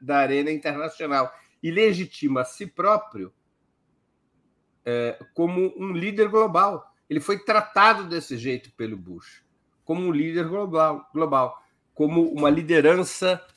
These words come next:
essencial dos, da, da periferia do sistema capitalista, mas com lugar na mesa de negociação. O presidente Lula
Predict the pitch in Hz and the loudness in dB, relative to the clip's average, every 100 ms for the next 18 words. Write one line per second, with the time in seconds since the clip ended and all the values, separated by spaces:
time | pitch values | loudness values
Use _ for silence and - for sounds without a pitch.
0 | _ _ - 156 160 - 220 202 - 170 | _ _ -2 0 0 -4 -4 -4 -6 0
1 | 147 156 175 180 - _ _ _ _ _ | 6 6 6 -2 -14 _ _ _ _ _
2 | _ - 117 156 170 - - 113 135 131 | _ -18 -10 -6 -6 -8 -20 -2 0 0
3 | 117 - 185 185 - 175 220 226 151 - | -2 -2 -2 0 2 2 4 0 -2 -6
4 | 139 147 139 139 131 - 120 135 196 - | -4 0 0 0 -4 -2 -2 -2 -6 -6
5 | 156 156 - 190 165 143 170 170 175 160 | -4 -4 -4 -4 0 4 2 2 -2 -2
6 | 170 165 165 170 175 165 180 - 131 120 | -2 -4 -8 -8 -8 -8 -10 -6 -6 -6
7 | _ _ - 107 117 165 - 165 139 151 | _ _ -12 -10 -4 -6 -4 -2 -2 -2